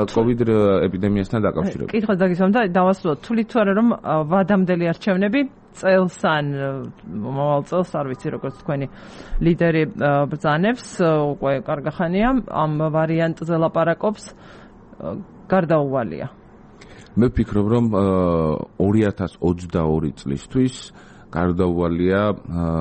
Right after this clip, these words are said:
Speaker 1: რიგარეში არჩევნები. და ამას მოიტანს არსებული რეალობა. ა, მე, ჩემი მთავარი ერთადერთი სურვილია და, ა, ჩვენი პარტიის, რომ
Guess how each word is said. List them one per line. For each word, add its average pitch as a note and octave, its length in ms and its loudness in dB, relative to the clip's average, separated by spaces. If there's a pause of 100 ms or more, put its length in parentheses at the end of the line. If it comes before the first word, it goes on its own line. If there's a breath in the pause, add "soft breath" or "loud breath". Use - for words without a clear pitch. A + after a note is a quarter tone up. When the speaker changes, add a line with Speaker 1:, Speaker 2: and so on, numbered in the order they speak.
(100)
Speaker 1:
რიგარეში E2 500 -4
არჩევნები. - 560 -6 (1200 loud breath)
და G#2+ 180 2
ამას A2+ 320 2
მოიტანს G#2 600 2 (200)
არსებული F2+ 800 -2
რეალობა. F#2+ 580 2 (520 loud breath)
ა, F2 80 -2 (840)
მე, A2 220 4 (100)
ჩემი B2 300 0
მთავარი G#2+ 480 0
ერთადერთი F#2 520 -4
სურვილია F2+ 720 0
და, G#2 220 0
ა, E2 400 -2
ჩვენი F#2 260 0
პარტიის, F2+ 540 -2
რომ F#2 180 2